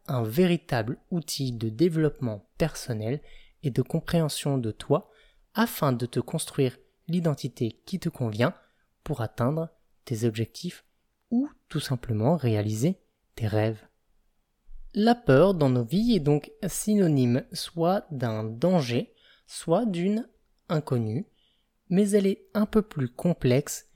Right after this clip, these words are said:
que la simple idée de « si j'ai peur, je n'y vais pas, je n'agis pas, je ne vais pas dans cette direction »,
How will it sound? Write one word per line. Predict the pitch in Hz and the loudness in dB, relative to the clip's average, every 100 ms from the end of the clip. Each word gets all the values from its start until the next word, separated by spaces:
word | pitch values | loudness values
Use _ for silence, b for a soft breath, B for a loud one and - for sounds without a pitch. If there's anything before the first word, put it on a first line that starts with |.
| - - | -16 -4
que | 196 | 2
la | 202 | 2
simple | 196 156 127 - | 2 0 0 -2
idée | 139 131 185 | 0 2 2
de « | 147 120 120 b b b _ _ _ | 2 2 0 b b b _ _ _
si | - - 185 | -10 -2 2
j'ai | 151 | 2
peur, | 143 131 123 135 - - | 2 4 4 4 -2 -4
je | 165 120 | -2 2
n'y | 120 113 110 | 4 2 4
vais | 147 | 2
pas, | - 113 131 - | 2 -2 -2 -8
je | 135 113 | -4 0
n'agis | 120 180 160 | 2 2 0
pas, | 139 127 113 _ - | -4 -4 -6 _ -8
je | 127 120 | -2 0
ne | 117 | 0
vais | 117 | -2
pas | 117 160 | 0 0
dans | 151 | 0
cette | 127 - 117 | -2 -4 -6
direction », | 113 135 113 - 196 | -2 -4 -4 -6 -8